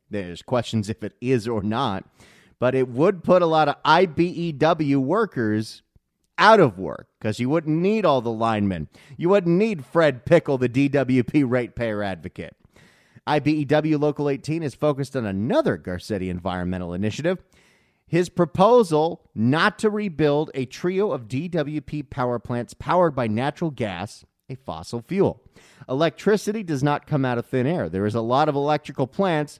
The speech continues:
that are powered by natural gas. Apparently, there's something wrong with natural gas. In February, Garcetti announced his intention to phase out the coastal Scattergood, Haines, and Harbor plants by twenty twenty-nine,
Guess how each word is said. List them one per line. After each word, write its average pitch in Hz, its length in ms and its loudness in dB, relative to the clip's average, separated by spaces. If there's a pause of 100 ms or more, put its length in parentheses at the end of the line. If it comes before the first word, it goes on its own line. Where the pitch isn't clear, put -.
(160)
that 131 120 0
are 135 60 0
powered 143 640 2 (260)
by 135 400 4
natural 139 460 0
gas. 135 560 -2 (360)
Apparently, 127 360 -4
there's 113 260 -6
something 113 300 -6
wrong 123 240 0
with 98 100 -2
natural 95 340 -8
gas. 87 440 -14 (680)
In 113 100 -8
February, 143 540 0 (480)
Garcetti 156 460 2
announced 151 380 -2
his 123 120 -10
intention 123 460 -8
to 90 80 -10
phase 214 540 0
out 180 340 4 (400)
the 107 100 -2
coastal 143 440 0
Scattergood, 156 640 0
Haines, 131 500 -4
and 101 140 -6
Harbor 123 360 -2
plants 120 360 -6
by 90 160 -10
twenty 147 340 -6
twenty-nine, 143 720 -2